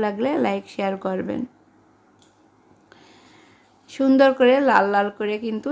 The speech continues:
চপগুলো ভেজে নিচ্ছি। চপটা কিন্তু প্রায়ই হয়ে গেছে, এটা তুলে নিতে হবে। এই যে চপটা রেডি, এখন তুলে নেব। অসাধারণ, দেখেন দেখতেও সুন্দর, খেতেও সুন্দর হবে,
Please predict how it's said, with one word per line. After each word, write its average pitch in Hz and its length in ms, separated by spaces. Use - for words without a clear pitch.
চপগুলো 208 500
ভেজে 196 320
নিচ্ছি। 190 460
চপটা 240 320
কিন্তু 233 260
প্রায়ই 208 380
হয়ে 202 320
গেছে, 196 260
এটা 277 220
তুলে 196 240
নিতে 196 360
হবে। 202 260
এই 190 140
যে 185 80
চপটা 214 360
রেডি, 196 400
এখন 233 280
তুলে 196 300
নেব। 196 160
অসাধারণ, 226 680
দেখেন 202 300
দেখতেও 196 340
সুন্দর, 240 280
খেতেও 220 380
সুন্দর 202 380
হবে, 180 240